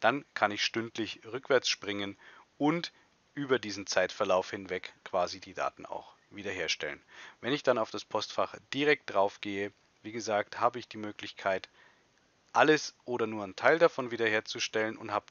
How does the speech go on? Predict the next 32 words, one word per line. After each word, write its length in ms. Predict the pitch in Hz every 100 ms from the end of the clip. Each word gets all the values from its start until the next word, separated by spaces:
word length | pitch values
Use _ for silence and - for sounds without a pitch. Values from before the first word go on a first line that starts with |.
| -
dabei 340 | 107 113 104
zusätzlich 640 | - 147 151 143 - 117
die 80 | -
Möglichkeit 600 | 95 95 - 95 - 87
auch 180 | - -
auszuwählen, 640 | - - - 113 110 110 - - - - -
ob 160 | 117
das 160 | - 104
an 180 | 95 95
den 160 | 92 -
ursprünglichen 800 | 160 - 123 113 104 - 98 -
Ort 400 | 110 123 180 - - _ -
wiederhergestellt 760 | 117 107 120 180 - 160 160
werden 260 | 143 139 139
soll. 300 | 123 127 127 -
Kann 180 | 104
ich 120 | 98 -
jetzt 160 | -
hier 180 | - 127
zum 200 | - 113
Beispiel 380 | 107 104 - 104
Latest 400 | 104 110 - -
Revision 360 | 110 107 107
of 160 | 101 -
Mailbox, 480 | 110 135 139 131 -
damit 260 | 107 107
gehe 140 | - 113
ich 180 | - -
an 100 | 101
den 120 | 92
Ursprungsort 720 | 156 156 - 131 - 98 -
zurück 360 | - 113 190